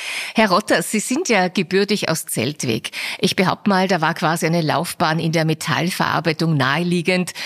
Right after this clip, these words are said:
beziehungsweise ein Studium an der Montanuniversität Leoben fast ein Muss. Ähm, hatten Sie da immer schon eine Leidenschaft für Metalle?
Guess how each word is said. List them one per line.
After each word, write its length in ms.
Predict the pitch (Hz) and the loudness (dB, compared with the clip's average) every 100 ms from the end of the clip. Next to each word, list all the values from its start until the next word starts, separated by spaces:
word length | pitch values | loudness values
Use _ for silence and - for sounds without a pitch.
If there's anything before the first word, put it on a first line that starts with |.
| - | -4
beziehungsweise 720 | 185 - 202 214 - 147 170 | -4 0 2 2 2 0 2
ein 120 | 165 160 | 0 0
Studium 580 | - 202 208 196 185 | 0 0 2 0 0
an 180 | - 156 | 0 0
der 140 | 165 160 | 0 0
Montanuniversität 1160 | 165 156 156 170 175 170 160 160 160 160 151 | 0 0 0 0 0 0 0 -2 -2 -2 -2
Leoben 480 | 165 143 151 170 170 - - - | -2 0 0 0 -2 -4 -14 -4
fast 340 | - 160 - | -2 -2 0
ein 180 | 151 160 | 2 2
Muss. 520 | 196 254 - - - - - - | 2 2 0 -6 -6 -8 -10 -2
Ähm, 320 | 170 165 170 175 - | 2 2 2 -2 -8
hatten 260 | - - 220 | -6 0 0
Sie 120 | 247 | 2
da 100 | 220 | 0
immer 240 | 175 220 | 2 0
schon 180 | 240 220 | 0 0
eine 180 | 196 196 | 2 2
Leidenschaft 640 | 165 139 208 208 214 - | 0 0 0 0 0 -2
für 120 | - | -2
Metalle? 580 | 190 180 165 147 180 294 | 0 0 0 2 2 0